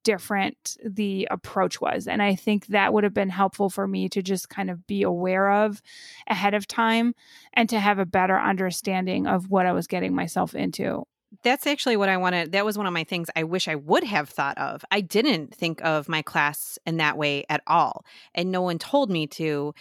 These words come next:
Speaker 2: And so I've actually passed that on to other colleagues that are working on their P H D work. I'm like, "Look, if you can, make those classes work for you." But I didn't know that. And, and then, as you mentioned,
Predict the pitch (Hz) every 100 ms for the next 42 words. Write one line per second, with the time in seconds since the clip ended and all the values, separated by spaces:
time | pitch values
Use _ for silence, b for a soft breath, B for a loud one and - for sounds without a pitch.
0 | B B - 170 165 - 175 165 165 170
1 | 185 196 196 175 190 180 175 170 170 180
2 | 175 165 - 165 156 156 160 160 156 156
3 | 151 - - 165 165 165 160 170 156 156
4 | 156 165 156 151 151 151 - 160 - 160
5 | 151 185 175 156 156 147 208 196 - 170
6 | 175 160 - 254 262 170 156 156 B B
7 | B - 185 202 - 220 220 233 - 160
8 | 156 - 165 160 - 151 143 - - 180
9 | 247 269 131 151 b b - 196 - 220
10 | 254 262 190 170 165 160 160 175 180 180
11 | 185 196 202 180 175 175 208 214 - 170
12 | 156 156